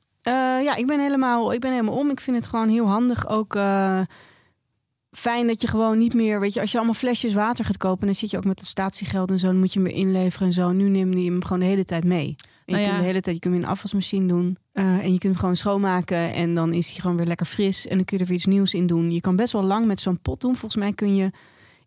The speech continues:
Speaker 1: iets van vijf liter water drinken en dat dat smaakje nog echt goed, eh, te proeven is.
Speaker 2: Ja, ruiken, proeven.
Speaker 1: Ja,
Speaker 2: Dat is,
Speaker 1: hoe
Speaker 2: ligt
Speaker 1: noem
Speaker 2: heel,
Speaker 1: je het?
Speaker 2: heel
Speaker 1: Ja,
Speaker 2: nauw,
Speaker 1: ja,
Speaker 2: hè?
Speaker 1: hoe noem je het?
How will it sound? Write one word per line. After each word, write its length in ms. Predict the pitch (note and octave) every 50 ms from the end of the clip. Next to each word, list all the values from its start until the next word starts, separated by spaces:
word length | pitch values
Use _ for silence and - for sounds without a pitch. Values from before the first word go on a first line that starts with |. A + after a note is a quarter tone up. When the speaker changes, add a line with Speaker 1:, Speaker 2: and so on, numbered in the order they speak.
| _
Speaker 1:
iets 280 | _ - G#3+ G3 - -
van 300 | - G3+ G3+ G3+ G#3 G3
vijf 520 | - - - - A3 A3+ C4 C#4+ D4 -
liter 440 | - A#3 C4 C4 - C4 C4 C4 A#3+
water 360 | G#3+ A3 A#3+ C4 C4+ - C4
drinken 300 | A#3+ A#3+ B3 B3 B3 -
en 60 | B3 A#3
dat 120 | A3 A3
dat 100 | A3+ A3+
smaakje 420 | - - A#3+ A3+ A#3 - - -
nog 120 | G#3+ G#3+ -
echt 280 | - - A3+ - -
goed, 300 | - - B3 A#3+ - -
eh, 180 | G#3+ G3+ G#3 G#3
te 240 | G3+ - - G#3+ G3 -
proeven 320 | - - A3+ A#3 - - - -
is. 240 | E4+ - - - - _ _ _ _ _ _ _ _ _ _ _ _ _ - - _ _ _
Speaker 2:
Ja, 280 | - - F3+ E3 D#3 D3 C#3+
ruiken, 280 | D#3 D#3+ E3+ - F3+ -
proeven. 340 | - F3+ F#3+ F#3 F#3 F3+
Speaker 1:
Ja, 140 | F#3+ F#3+ G3+
Speaker 2:
Dat 80 | G3+ F#3
is, 80 | E3+ F3+
Speaker 1:
hoe 100 | F3 F3 F3+
Speaker 2:
ligt 120 | F#3 G3
Speaker 1:
noem 100 | F#3+ F3+
Speaker 2:
heel, 120 | G#3+ G#3+
Speaker 1:
je 60 | G3 F3+
het? 120 | F3+ F3
Speaker 2:
heel 100 | G3+ A3+
Speaker 1:
Ja, 120 | G3 F#3+
Speaker 2:
nauw, 100 | F#3+ F3 E3+
Speaker 1:
ja, 100 | E3 F3
Speaker 2:
hè? 80 | G#3+
Speaker 1:
hoe 80 | G#3 G3
noem 200 | F#3 F3 F3 F3
je 60 | E3+
het? 200 | F3+ - - -